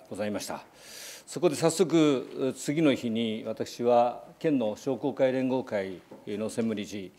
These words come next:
えー、商工会議所連合会の専務理事、六百からの組合を、お、総括する中小企業団体中央会の専務理事、えー、県の保証協会の会長、あ、そしてまた県の産業公社の理事長にお目にかかり、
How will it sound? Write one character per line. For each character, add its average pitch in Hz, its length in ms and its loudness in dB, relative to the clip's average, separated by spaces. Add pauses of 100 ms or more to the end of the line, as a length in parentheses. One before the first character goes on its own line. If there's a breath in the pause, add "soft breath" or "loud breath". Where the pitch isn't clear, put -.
(600 loud breath)
え 104 280 2
ー、 - 20 -8
商 160 180 6
工 160 180 6
会 160 140 8
議 147 80 4
所 151 360 6
連 143 140 4
合 143 160 4
会 104 160 0
の 101 80 -6
専 110 160 -6
務 104 100 -2
理 101 140 -4
事、 95 320 -10 (540 loud breath)
六 127 180 -4
百 175 180 6
か 170 100 4
ら 135 120 6
の 120 120 -2
組 123 260 -2
合 120 260 2
を、 123 460 4
お、 104 40 -2
総 117 200 -4
括 110 160 -2
す - 240 -4
る 107 120 -4
中 135 200 -4
小 151 160 0
企 143 200 -2
業 131 120 0
団 127 180 4
体 107 240 0
中 131 220 -8
央 123 80 -2
会 110 180 -4
の 104 100 -8
専 101 160 -10
務 95 120 -10
理 90 100 -12
事、 90 300 -14 (520 soft breath)
え 117 100 -2
ー、 - 20 -4
県 147 180 2
の 127 80 2
保 107 80 -4
証 127 200 -2
協 131 200 -2
会 110 180 -2
の 104 100 -8
会 98 200 -8
長、 98 320 -6 (580 soft breath)
あ、 113 120 -2
そ 110 120 -8
し - 100 -8
て 123 80 -2
ま 117 120 0
た 127 380 4 (160)
県 131 160 0
の 113 60 -2
産 123 180 0
業 127 140 2
公 127 180 -2
社 113 120 -6
の 98 120 -4
理 98 160 -8
事 - 80 -14
長 95 240 -6
に 127 260 -2
お 101 60 -8
目 110 100 -4
に 107 120 -6
か - 120 -12
か 117 160 -2
り、 107 140 -4